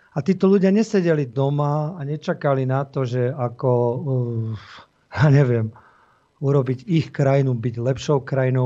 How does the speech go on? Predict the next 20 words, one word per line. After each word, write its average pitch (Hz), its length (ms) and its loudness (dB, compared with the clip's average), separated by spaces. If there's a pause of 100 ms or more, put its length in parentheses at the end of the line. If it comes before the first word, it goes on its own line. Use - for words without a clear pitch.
bezpečnejšou. 127 800 -6
To 156 80 -2
sú 185 240 0
ľudia, 156 320 0
ktorí 135 320 -2
vlastne 123 320 -6
boli 123 320 -8
vybratí 135 560 0
niekým, 135 640 0 (920)
A 113 80 -4
te-, 156 240 0
tento 160 260 2
progresivizmus 143 1120 2
je 131 80 2
vlastne 135 400 -4
ideológia 131 800 2
natlačená 131 760 -2
ľuďom 131 360 -2
do 139 160 0
hlavy, 123 560 0